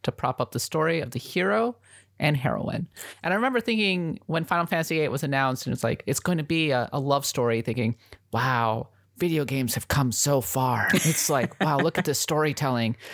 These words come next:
Speaker 1: And of course, we had had love stories at that point. I didn't play P C R P Gs, but it struck me as immediate, like, "Wow, Final Fantasy eight's really going for it. It's evolving storytelling in video games."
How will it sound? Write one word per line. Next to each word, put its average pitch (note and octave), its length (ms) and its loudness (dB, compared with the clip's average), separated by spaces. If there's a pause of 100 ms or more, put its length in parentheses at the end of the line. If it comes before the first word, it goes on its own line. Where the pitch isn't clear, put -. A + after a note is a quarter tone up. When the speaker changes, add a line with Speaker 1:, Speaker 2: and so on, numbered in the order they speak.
(120)
Speaker 1:
And F#3+ 80 -2
of F#3+ 60 -2
course, A3 240 0
we G#3+ 80 0
had E3+ 80 -2
had D3 200 2
love B2+ 180 0
stories B2 480 2
at B2+ 140 0
that C3 180 2
point. C3+ 260 -2
I G#3+ 120 0
didn't G#3+ 240 0
play F3+ 140 0
P E3+ 220 -2
C D3+ 220 -2
R B2+ 160 2
P C3 180 -2
Gs, B2+ 400 2 (380)
but D#3 340 2
it F3+ 240 0
struck - 380 0
me G#3 160 2
as F3 120 0
immediate, E3+ 360 0
like, B2+ 200 -2
"Wow, C3+ 280 2
Final C#3+ 260 0
Fantasy B2+ 380 0
eight's C3 260 0
really C3+ 240 0
going C#3 320 0
for - 220 -4
it. - 160 -4
It's - 160 2
evolving D3+ 480 0
storytelling B2 600 0
in F2+ 120 -2
video C3 260 0
games." - 460 -2